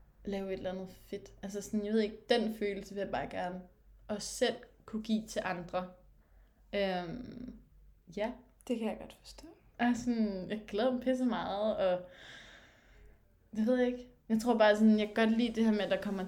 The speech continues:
Speaker 1: til at være fe-, flere sådan elementer i det.
Speaker 2: Ja.
Speaker 1: Altså sådan, så det ikke er det samme, jeg laver hver eneste
Speaker 2: Mm.
Speaker 1: dag. Det tror jeg er så meget, jeg har, noget jeg har fundet ud af, øh, her i mit sabbatår. Eller jeg havde sidst sabbatår, fordi, ja,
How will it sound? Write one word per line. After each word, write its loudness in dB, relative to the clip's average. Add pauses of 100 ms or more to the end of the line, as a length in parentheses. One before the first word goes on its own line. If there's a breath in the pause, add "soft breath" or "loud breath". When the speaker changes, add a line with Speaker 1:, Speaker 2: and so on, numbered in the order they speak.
(200)
Speaker 1:
til 0
at 4
være 0
fe-, -8 (360)
flere 6
sådan -6
elementer 0
i 2
det. 2 (260)
Speaker 2:
Ja. 10 (260)
Speaker 1:
Altså 0
sådan, -2
så -2
det -2
ikke -2
er 0
det -8
samme, 2
jeg 6
laver 2 (440)
hver 8
eneste 4
Speaker 2:
Mm. 2
Speaker 1:
dag. 4
Det -2
tror 4
jeg 8
er 6
så -2
meget, 0
jeg -2
har, -8
noget -4
jeg -6
har -14
fundet -6
ud 4
af, 4 (500 soft breath)
øh, -2
her 2
i 2
mit -4
sabbatår. -2
Eller -12 (100)
jeg -12
havde -6
sidst -16
sabbatår, -10
fordi, -12 (1120)
ja, -4